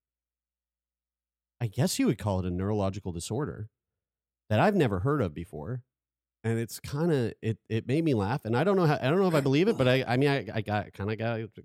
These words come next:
guess I have to believe it. This guy, Henry Gray, in two thousand nine, he was twenty-three. He discovered that he had lexical gustatory synesthesia,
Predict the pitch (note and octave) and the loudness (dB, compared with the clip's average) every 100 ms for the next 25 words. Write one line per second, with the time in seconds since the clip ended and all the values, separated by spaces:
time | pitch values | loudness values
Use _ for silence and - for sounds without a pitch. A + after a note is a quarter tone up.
0 | - B2 B2 G3+ - F2 D2 - C3 E3+ | -8 -4 -2 -2 -2 -8 -8 -8 -4 -2
1 | F3 - _ - E3+ A3 A3 G3 D3 C#3+ | -2 -4 _ -4 0 2 2 2 2 4
2 | A2+ E3+ A#3 _ _ _ - A#2 C#3 D3 | 4 0 -4 _ _ _ -8 -2 2 2
3 | D#3 A#2 G#2+ F#3+ A#2 A2 - C3 D3+ G2+ | 4 2 2 -2 -2 -4 -2 -2 -2 -4
4 | F#2 F3+ - _ _ _ _ _ _ _ | -8 -8 -12 _ _ _ _ _ _ _
5 | _ D#3 G#3 - G3 E3+ A#2+ B2+ A#2+ D3 | _ -2 -2 0 2 4 2 2 0 2
6 | D3+ C#3+ B2 F#2+ - _ _ _ _ _ | 4 4 4 0 -6 _ _ _ _ _
7 | _ _ _ _ _ _ _ _ _ - | _ _ _ _ _ _ _ _ _ -6
8 | G#2 C3 G3+ - B3 A3 A#3+ B3+ G#3 _ | 0 2 2 0 2 4 4 4 0 _
9 | A#2 G#2+ - - C3+ C3+ F3+ - - - | -20 -18 -12 2 6 6 4 2 -6 -10
10 | _ _ - F3 - - E3 E3+ E3+ F3 | _ _ -2 -2 0 0 4 4 4 2
11 | F3+ - _ _ - - D3+ C#3 C3+ - | 0 -6 _ _ -8 0 4 4 4 0
12 | A#2+ A#2 G2 D2 | 0 0 0 -6